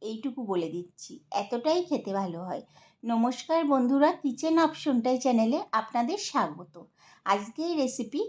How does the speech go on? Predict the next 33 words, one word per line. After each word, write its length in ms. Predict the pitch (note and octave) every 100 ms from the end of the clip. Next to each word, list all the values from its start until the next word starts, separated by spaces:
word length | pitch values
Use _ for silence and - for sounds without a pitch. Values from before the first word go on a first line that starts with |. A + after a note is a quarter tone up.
| -
কাঁকরোলের 580 | G#3+ G#3 A#3+ B3 D4 A4+ D4
ভর্তা। 460 | G#3+ - _ F3 F#3 _ - - -
আমি 240 | A3 A#3 D#4
এখানে 260 | F4 D#4+ A#3 D4 -
চারটে 360 | G3 - - D#4+
কাঁকরোল 400 | B3+ A#3+ - A#3+ C4+
ভালো 280 | B3 A3+ A#3 A#3+
করে 140 | C#4 A4 D4+
ধুয়ে 240 | B3+ F3
নিয়েছি, 440 | E3+ E3+ G#3+ - A3 - -
এখন 260 | A#3+ - C4 C#4
পিস 240 | B3 G#3 -
পিস 180 | D#4 -
করে 220 | - B3+ A4 -
কেটে 260 | B3+ - D#3+
নিয়েছি। 460 | E3 D3 - - A3+ - - - -
আমি 220 | A3 C#4+ D4+
গোল 180 | A3+ G#3+
গোল 160 | A#3 C#4
করে 220 | C#4+ D#4+
পিস 220 | E4 D4 C#4+
করে 200 | - E4
কেটেছি, 640 | D#4+ E4 D#4 D4+ - - C#4 E4+ -
আপনারা 420 | G#3+ G#3 B3 C#4 G4+
ইচ্ছা 240 | - - C#4+
মতো 220 | B3+ C4+ A4+
পিস 160 | C4+ A3+
করে 220 | - C#4+ B4+
কেটে 220 | B4 C4 F3
নিতে 260 | E3 C3+
পারেন। 280 | A2+ A2+ - - _ _ _ -
এখন 280 | - - D#4
কড়াইতে 560 | D4+ A3+ G3+ B3+ D4+ C4+